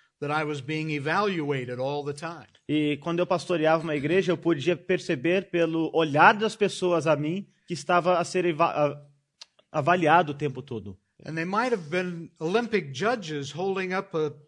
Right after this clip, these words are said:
Speaker 1: piece of paper with a number on it as to how I was doing.
Speaker 2: E era como se fossem aqueles juízes da Olimpíada que estão ali anotando nos seus cadernos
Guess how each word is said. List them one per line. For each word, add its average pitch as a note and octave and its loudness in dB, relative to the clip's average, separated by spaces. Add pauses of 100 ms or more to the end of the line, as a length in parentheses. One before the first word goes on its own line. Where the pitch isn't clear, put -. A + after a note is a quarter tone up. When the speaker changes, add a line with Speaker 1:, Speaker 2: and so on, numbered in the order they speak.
Speaker 1:
piece F#3+ -10
of D3 -12
paper G#3 -2
with E3+ -2
a D#3 -4
number F3 -2
on D3+ -4
it E3+ -4
as D3 -4
to D#3+ -6
how F3+ 0
I E3+ 2
was D#3 -6
doing. D#3 -6 (140)
Speaker 2:
E E3 4
era F3 6
como G#3 2
se G#3 -6
fossem G#3 0
aqueles G3+ 4
juízes F#3+ 0
da G3 4
Olimpíada F3+ 2 (200)
que F#3 0
estão F3+ 4
ali F3 4
anotando F3 2
nos E3+ -2
seus - -2
cadernos F3+ 2